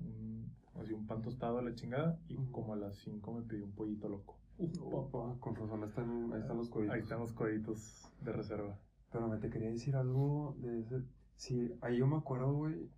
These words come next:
Speaker 2: estuve dos inviernos ahí, pero hubo uno que no estuvo tan fuerte, güey, o sea, fueron nada más dos días, güey.
Speaker 1: Ujú.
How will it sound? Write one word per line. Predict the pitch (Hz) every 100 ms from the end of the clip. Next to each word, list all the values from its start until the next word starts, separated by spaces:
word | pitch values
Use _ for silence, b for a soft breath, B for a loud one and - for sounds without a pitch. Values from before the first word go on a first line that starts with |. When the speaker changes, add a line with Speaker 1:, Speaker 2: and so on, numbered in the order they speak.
| -
Speaker 2:
estuve | 143 131 139
dos | 156 160
inviernos | 160 151 156 160
ahí, | 135 120 113
pero | 113 110
hubo | 110 135
uno | 143 139 135 147
que | 147 123
no | 113
estuvo | - 143
tan | 139 139
fuerte, | - - -
güey, | 113
o | 110
sea, | 113
fueron | 113 117
nada | 139
más | 143 143
dos | 151 143
días, | 110 107 101
güey. | - - -
Speaker 1:
Ujú. | 113 107